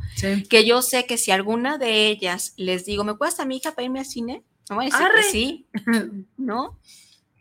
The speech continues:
Speaker 2: Porque me lo han dicho, "Tráemela, yo te la cuido, tráemela, no, tráemela", ¿qué? No, o sea, tengo amigas que, que
Speaker 1: Yo aquí la armo.
Speaker 2: Ajá, ¿no? O sea, que ese, ese, y,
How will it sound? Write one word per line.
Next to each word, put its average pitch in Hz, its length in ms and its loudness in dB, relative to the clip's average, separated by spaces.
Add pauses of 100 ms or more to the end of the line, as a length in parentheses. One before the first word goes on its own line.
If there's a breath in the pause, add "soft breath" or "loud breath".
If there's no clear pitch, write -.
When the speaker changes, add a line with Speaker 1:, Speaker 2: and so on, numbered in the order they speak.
(320)
Speaker 2:
Porque 220 140 -2
me 220 80 2
lo 240 80 4
han 254 120 2
dicho, 302 320 -6
"Tráemela, 440 360 -6 (100)
yo 359 120 -6
te 403 100 -6
la 392 140 -4
cuido, 392 320 -6
tráemela, 403 420 -6
no, 403 80 -12 (220)
tráemela", 403 400 -8
¿qué? 359 160 -12
No, 359 240 -12
o 294 80 -14
sea, 208 300 -10
tengo 254 300 -4
amigas 285 600 -2
que, 208 400 -8
que 190 300 -8
Speaker 1:
Yo 185 140 -2
aquí 262 180 0
la 320 120 8
armo. 269 220 4
Speaker 2:
Ajá, 220 400 -4
¿no? 190 320 -10
O 277 60 -16
sea, 185 200 -8
que 185 400 -6 (840 soft breath)
ese, 220 340 -2
ese, 208 640 -6 (460)
y, 285 100 2